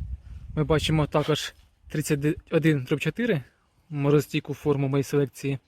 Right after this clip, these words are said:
Дуже непогана, вона вже починає ізюмитись, але вона тут вже визрівша,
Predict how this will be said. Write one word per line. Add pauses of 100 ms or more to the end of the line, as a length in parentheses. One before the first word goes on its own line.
(1120)
Дуже
непогана,
вона
вже
починає
ізюмитись,
але
вона
тут
вже
визрівша,